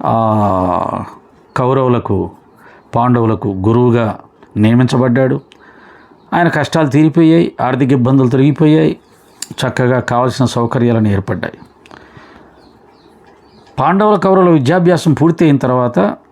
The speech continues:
కౌరవులు, పాండవులు గురుదక్షిణగా ఏం కావాలని అడిగితే, "మీరెవరూ నాకు గురుదక్షిణ ఇవ్వలేరు, ఒక అర్జునుడు మాత్రం ఇవ్వగలుగుతాడు" అని అర్జునుడిని పిలిచి, "ద్రుపదుని బంధించి తీసుకొచ్చి నా పాదాల మీద పడేయి" అంటాడు.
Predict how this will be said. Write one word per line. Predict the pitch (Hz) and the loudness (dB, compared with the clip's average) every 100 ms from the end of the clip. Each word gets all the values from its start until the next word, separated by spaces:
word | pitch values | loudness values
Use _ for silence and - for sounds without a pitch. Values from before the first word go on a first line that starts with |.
| _ _ _ _ _ _ _ - - _ _ _ _ _ _ _ - - - | _ _ _ _ _ _ _ -20 -20 _ _ _ _ _ _ _ -20 -10 -4
కౌరవులు, | 147 170 170 156 135 | 0 2 4 2 2
పాండవులు | 135 131 123 139 | 0 2 2 2
గురుదక్షిణగా | 131 156 175 - 135 127 | 2 2 2 0 0 2
ఏం | 117 123 | 2 2
కావాలని | 135 127 117 107 104 | 0 0 0 0 0
అడిగితే, | 98 101 175 185 202 - - - - | 0 0 0 0 -2 -14 -20 -20 -4
"మీరెవరూ | 127 131 139 170 196 | 0 2 2 2 2
నాకు | 196 160 135 | 2 2 0
గురుదక్షిణ | 120 127 135 123 123 | 0 2 0 0 0
ఇవ్వలేరు, | 107 107 104 101 147 - _ | 0 2 0 0 -2 -8 _
ఒక | 113 - | -6 -2
అర్జునుడు | 101 98 120 | -2 0 0
మాత్రం | 110 107 104 | 0 0 -2
ఇవ్వగలుగుతాడు" | 98 101 98 87 95 82 - - | 0 0 -2 -2 -6 -8 -6 -2
అని | 107 | 0
అర్జునుడిని | 98 90 110 104 | 0 0 0 0
పిలిచి, | 113 101 - 180 - - - - - - - | -2 -2 0 -2 -4 -18 -20 -20 -20 -20 -8
"ద్రుపదుని | 104 156 170 196 190 | -2 0 2 2 2
బంధించి | 143 156 180 156 | 2 2 4 2
తీసుకొచ్చి | 135 156 - 170 170 | 0 0 0 0 0
నా | 139 | 0
పాదాల | 120 120 131 127 | 0 0 0 2
మీద | 120 | 0
పడేయి" | 117 139 135 127 | 0 -2 0 0
అంటాడు. | 101 92 101 | -2 -4 -10